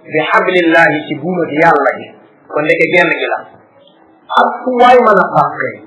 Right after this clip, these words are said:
ak noo mën a sant, noo mën a tëdd, kuy sa baay, kër boo génnee ca nga war a mën a bokk bu dee remplir nga condition yi nga xam ne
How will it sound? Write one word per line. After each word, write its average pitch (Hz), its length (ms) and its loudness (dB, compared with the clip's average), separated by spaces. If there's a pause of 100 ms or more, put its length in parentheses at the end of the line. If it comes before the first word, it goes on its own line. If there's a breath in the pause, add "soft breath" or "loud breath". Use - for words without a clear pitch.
(200)
ak - 260 2
noo 220 300 4
mën 247 220 4
a 202 60 4
sant, 196 300 -2 (400)
noo 262 280 6
mën 262 200 6
a 220 60 4
tëdd, 156 260 -4 (240)
kuy 269 300 2
sa 247 160 4
baay, 208 280 4
kër 240 280 0
boo 254 260 2
génnee 254 340 2
ca 202 100 2
nga 196 120 4
war 185 120 4
a 185 60 2
mën 180 140 2
a 170 60 2
bokk 254 260 2
bu 180 160 -4
dee 202 200 2
remplir 190 380 2
nga 175 140 -4
condition 160 360 -4
yi 160 120 -4
nga 180 120 0
xam 180 160 -2
ne 139 100 -6